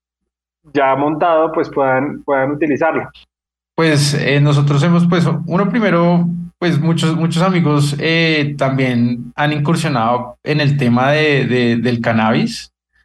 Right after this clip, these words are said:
Speaker 2: Entonces, pues, gracias a que ellos, pues, como que iniciamos juntos, todos, pues, hemos crecido así como de pequeños a, a, a, a ir escalando los negocios,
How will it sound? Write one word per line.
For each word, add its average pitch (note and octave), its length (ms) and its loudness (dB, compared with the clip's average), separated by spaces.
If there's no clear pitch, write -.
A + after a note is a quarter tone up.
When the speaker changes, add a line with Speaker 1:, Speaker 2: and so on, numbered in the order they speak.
Speaker 2:
Entonces, C3 640 0
pues, E3+ 380 0
gracias C3+ 320 0
a C#3+ 120 0
que E3+ 140 0
ellos, C3+ 420 -2
pues, F3 220 0
como D#3 220 0
que D3+ 120 0
iniciamos C#3+ 500 2
juntos, F3 640 2
todos, C#3+ 300 0
pues, D#3+ 180 -2
hemos C#3+ 260 0
crecido C#3+ 320 -2
así C#3+ 160 -4
como D#3 440 0
de C#3+ 120 2
pequeños C#3+ 720 0
a, C3 60 0
a, B2 1200 0
a, - 0 -
a A#2+ 80 -2
ir A#2+ 140 -2
escalando B2+ 500 -2
los D3 160 0
negocios, D3 600 -2